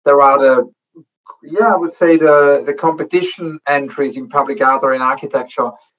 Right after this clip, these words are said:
which are unrealized because one didn't win the competition. That's another category of unrealized projects. Um,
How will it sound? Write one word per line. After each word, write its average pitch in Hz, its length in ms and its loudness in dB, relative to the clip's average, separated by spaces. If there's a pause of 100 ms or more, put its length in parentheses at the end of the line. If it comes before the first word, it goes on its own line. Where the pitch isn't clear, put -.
(180)
which 139 160 -6
are 147 220 4
unrealized 135 680 0
because - 280 -6
one 131 200 -2
didn't 127 280 -8
win 156 200 0
the 156 100 -4
competition. 110 720 -6 (320)
That's 127 160 -10
another 127 280 0
category 120 760 -2 (460)
of 123 160 -2
unrealized 123 640 -2
projects. 110 640 -10
Um, 110 440 -10